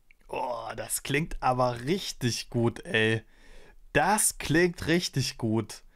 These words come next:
Ich hab ja auch schon gedacht, ich denke mal, da wird's bestimmt noch mal Stress geben. Wahrscheinlich auch mit Carina, keine Ahnung, dann Marvin kommt ja irgendwann auch noch rein. Vielleicht haben die's natürlich auch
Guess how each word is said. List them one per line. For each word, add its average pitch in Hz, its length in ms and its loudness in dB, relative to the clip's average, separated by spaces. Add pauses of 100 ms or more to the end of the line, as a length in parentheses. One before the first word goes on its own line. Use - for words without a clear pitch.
Ich - 360 -4
hab 156 200 2
ja 147 80 8
auch 147 140 8
schon 165 180 0
gedacht, 143 380 4
ich 131 160 -6
denke 156 280 2
mal, 143 120 8
da 135 180 6
wird's 139 240 4
bestimmt 185 640 4
noch 120 220 6
mal 113 320 8 (240)
Stress - 540 -4
geben. 120 420 -2 (220)
Wahrscheinlich 139 500 0
auch 131 180 4
mit 127 220 0 (380)
Carina, 143 580 4
keine 127 300 2
Ahnung, 135 280 4
dann 120 360 2 (140)
Marvin 147 480 8
kommt 143 280 4
ja 147 80 4
irgendwann 139 420 4
auch 123 140 2
noch 127 220 0
rein. 127 360 4 (160)
Vielleicht 151 340 6
haben 196 140 10
die's 190 140 2
natürlich 190 340 6
auch 170 240 4